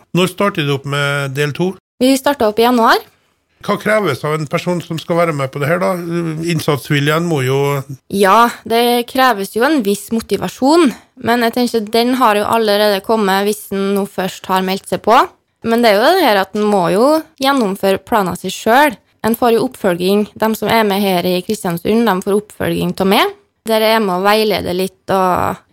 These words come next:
Speaker 1: Mm.
Speaker 2: egentlig ikke si hva de skal gjøre, men bare prøve å få dem litt videre eller motivere.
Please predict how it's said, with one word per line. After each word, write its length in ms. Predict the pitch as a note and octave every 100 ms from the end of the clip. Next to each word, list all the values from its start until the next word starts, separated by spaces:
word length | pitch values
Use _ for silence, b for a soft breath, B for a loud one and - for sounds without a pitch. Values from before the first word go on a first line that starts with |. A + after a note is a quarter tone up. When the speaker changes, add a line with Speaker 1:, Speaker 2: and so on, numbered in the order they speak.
| -
Speaker 1:
Mm. 60 | A#3
Speaker 2:
egentlig 380 | A3 F#3 A#3
ikke 120 | B3+ A3+
si 200 | - G#3+
hva 340 | G3 G#3 F#3
de 80 | F3+
skal 180 | - G#3+
gjøre, 280 | G#3+ A#3 B3+
men 200 | A3 A3
bare 260 | A#3 G3+
prøve 320 | F3+ G#3 G3+ F3+
å 360 | - F3 F3 - _ -
få 120 | A#3 G3
dem 100 | F#3
litt 120 | F3+
videre 320 | G#3 G#3 F3
eller 220 | F3+ F3+ F#3
motivere. 500 | G#3+ - G3+ F#3+